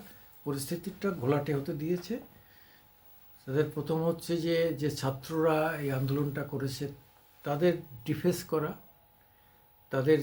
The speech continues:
যে, আহ, মানে ইয়েটা ছিল, ভয়ঙ্কর একটা পজিটিভ, আহ, বা প্রশংসা বা পজিটিভিটি ছিল, সেটাকে নষ্ট করা, নষ্ট হয়ে গেছে। হুম, ওই সমন্বয়ক হয়ে তারা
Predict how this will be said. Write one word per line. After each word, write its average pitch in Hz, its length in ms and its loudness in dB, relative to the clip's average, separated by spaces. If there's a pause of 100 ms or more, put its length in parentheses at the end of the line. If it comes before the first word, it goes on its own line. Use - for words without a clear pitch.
যে, 143 180 4 (220)
আহ, 120 640 -6 (800)
মানে 117 200 -8 (1400)
ইয়েটা 170 340 2
ছিল, 123 280 -2 (300)
ভয়ঙ্কর 151 480 2
একটা 151 220 -4 (520)
পজিটিভ, 165 480 -2
আহ, 135 760 -8 (120)
বা 151 100 -4 (100)
প্রশংসা 143 580 -4
বা 139 100 -4 (640)
পজিটিভিটি 156 600 0
ছিল, 196 100 2 (180)
সেটাকে 170 360 -2 (100)
নষ্ট - 200 -6 (120)
করা, 104 160 -8 (120)
নষ্ট 165 260 -10 (100)
হয়ে 151 200 0
গেছে। 120 240 -8 (640)
হুম, 190 220 0 (800)
ওই 139 100 2 (380)
সমন্বয়ক 147 760 2
হয়ে 147 160 4 (120)
তারা 143 180 -2